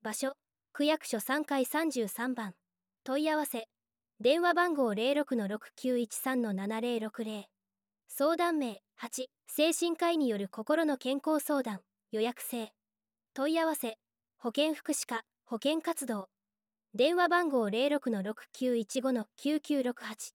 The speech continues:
日時、二月二十八日、金曜日、十四時から十五時三十分。申し込み方法、本人、鶴見区民、およびご家族からの相談も可能です。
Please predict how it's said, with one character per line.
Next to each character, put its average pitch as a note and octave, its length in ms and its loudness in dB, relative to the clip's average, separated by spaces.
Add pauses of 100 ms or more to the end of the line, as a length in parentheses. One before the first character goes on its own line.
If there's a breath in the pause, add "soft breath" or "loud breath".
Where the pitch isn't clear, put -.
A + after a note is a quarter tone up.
(680)
日 C4+ 280 -2
時、 A3+ 180 -8 (500)
二 B3 120 2
月 C#4+ 280 0
二 B3 120 4
十 C#4+ 200 2
八 B3+ 260 -6
日、 A#3+ 300 -4 (220)
金 D4 240 0
曜 D#4 180 2
日、 A3 180 -8 (340)
十 C#4 220 0
四 F4 120 2
時 D4+ 120 -2
か B3 100 -4
ら F#3+ 140 -4
十 C4+ 240 0
五 D#4 120 2
時 C4 100 -2
三 A#3+ 260 -4
十 D4 120 -2
分。 G#3+ 280 -8 (560)
申 C#4 200 2
し - 100 -6
込 F4+ 140 0
み F4 120 0
方 F4+ 200 2
法、 B3+ 260 -4 (100)
本 D#4 260 0
人、 G#3+ 180 0 (100)
鶴 A#3+ 240 0
見 C#4 120 0
区 C#4 140 -2
民、 A3+ 180 -2 (440)
お B3 80 2
よ D#4+ 120 4
び B3+ 120 0
ご G#3+ 160 -2
家 D#4+ 120 2
族 F4+ 220 0
か D#4 100 2
ら C#4 100 0
の G#3+ 100 -2
相 A3 220 -2
談 B3 200 0
も A#3+ 100 -2
可 A3 160 -8
能 G#3+ 160 -4
で A3+ 140 -8
す。 - 160 -14